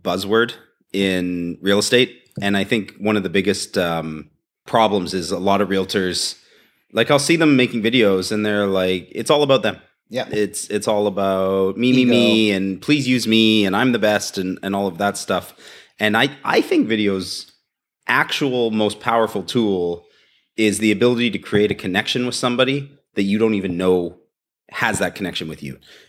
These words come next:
Speaker 2: Right, because of social cues, right? Because eye contact, facial tics, what we do, how we approach, our tone of voice. You know, sociologically, we connect with people more face-to-face than we do, obviously, through email or text.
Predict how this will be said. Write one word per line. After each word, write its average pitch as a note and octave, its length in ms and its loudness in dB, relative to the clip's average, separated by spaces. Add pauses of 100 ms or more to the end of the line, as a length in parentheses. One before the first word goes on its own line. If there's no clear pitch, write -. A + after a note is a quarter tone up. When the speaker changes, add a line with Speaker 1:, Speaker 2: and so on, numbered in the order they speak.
(440)
Speaker 2:
Right, - 280 2
because C#3 240 0
of C#3+ 60 0
social A3 340 2
cues, - 400 -8
right? B2 200 0
Because C3+ 520 0
eye C3 200 4
contact, B2+ 760 0
facial B2+ 400 -2
tics, - 500 -4
what A#2+ 220 -4
we B2 100 -8
do, A2+ 340 -4
how A#2 200 2
we A2+ 160 -2
approach, A2+ 480 -2
our A2 80 -4
tone C3 260 0
of A#2 100 0
voice. A2+ 600 0 (260)
You C#3 80 0
know, - 80 4
sociologically, E3 1120 2 (220)
we C#3 140 -2
connect C3 360 -2
with C3+ 140 -2
people C3 400 -2
more C3+ 400 4
face-to-face B2+ 680 0
than A2+ 100 0
we A#2 100 0
do, G#2+ 360 -4
obviously, A2+ 480 -2
through G#2 220 -8
email G#2+ 480 -2
or G#2 180 -4
text. - 460 -2